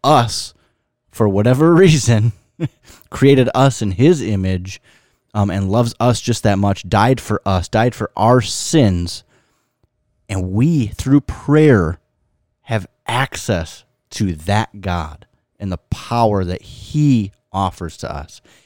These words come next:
And it's, so it's just, when I think of that, and I think of prayer,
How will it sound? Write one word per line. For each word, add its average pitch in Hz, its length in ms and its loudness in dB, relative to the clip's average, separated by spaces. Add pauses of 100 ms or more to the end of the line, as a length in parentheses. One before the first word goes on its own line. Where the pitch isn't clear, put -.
(100)
And 113 140 -2
it's, 117 160 -2
so 120 140 -2
it's 117 160 -4
just, - 260 -4 (680)
when 107 160 -2
I 95 100 0
think - 380 0
of 98 200 0
that, 95 480 0 (160)
and 90 140 -6
I 82 80 -4
think - 240 -4
of 85 280 -6
prayer, 82 600 -2